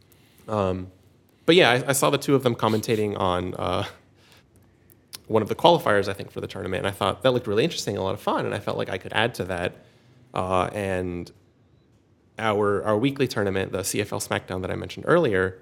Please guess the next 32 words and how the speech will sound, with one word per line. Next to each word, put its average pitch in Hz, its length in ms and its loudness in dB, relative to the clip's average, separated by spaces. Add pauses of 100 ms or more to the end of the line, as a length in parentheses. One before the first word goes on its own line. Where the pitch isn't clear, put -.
(440)
has 123 240 4
a - 20 2
much 107 240 0
more 101 240 0 (440)
consistent 117 500 -2
set 110 120 2
of 101 120 -4
people 117 260 0
who 113 80 -4
show 113 280 4
up, 113 280 2
but - 280 0
the, 95 380 -6
uh, 87 420 -4 (840)
now, 95 240 -6
obviously - 320 -6
because 113 180 -4
it's 98 160 -8
weekly, - 320 -8
so - 140 -14
it's - 100 -14
pretty 98 220 -8
consistent. 95 480 -12 (480)
But 107 100 0
the 127 80 0
commentary 104 460 0
is 101 80 -4
a 104 60 -4
little 107 140 -2
bit 107 120 -2
more 104 140 0
fluid. 160 440 0